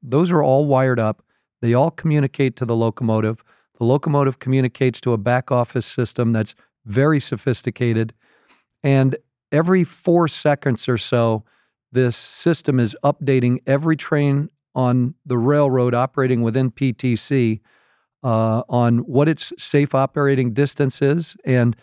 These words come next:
telling the crews, uh, "Hey, you've got plenty of headroom here. Don't worry about it," or, "You're getting close, and, and, and I need you to start taking some action to, to slow down your train,"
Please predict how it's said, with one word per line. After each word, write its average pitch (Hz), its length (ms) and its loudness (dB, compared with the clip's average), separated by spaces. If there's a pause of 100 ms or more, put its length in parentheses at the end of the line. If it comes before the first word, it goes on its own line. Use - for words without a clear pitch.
(240)
telling 156 360 2
the 135 100 2
crews, 135 640 2 (560)
uh, 120 220 2
"Hey, 139 120 2
you've 135 160 2
got 131 220 0
plenty 147 240 2
of 139 80 2
headroom 143 360 2
here. 143 200 2
Don't 123 200 0
worry 127 200 2
about 139 240 2
it," 151 180 -2
or, 131 220 2
"You're 120 200 -2
getting 113 240 0
close, 131 460 -2
and, 120 240 0 (420)
and, 120 260 0
and 120 180 0
I 120 80 2
need 131 220 2
you 143 80 2
to 123 80 0
start 127 380 -2 (260)
taking 127 340 -2
some 120 180 -2
action 139 500 -2
to, 110 360 -2 (360)
to 123 120 -4
slow 135 260 0
down 135 200 2
your 131 100 0
train," 139 380 0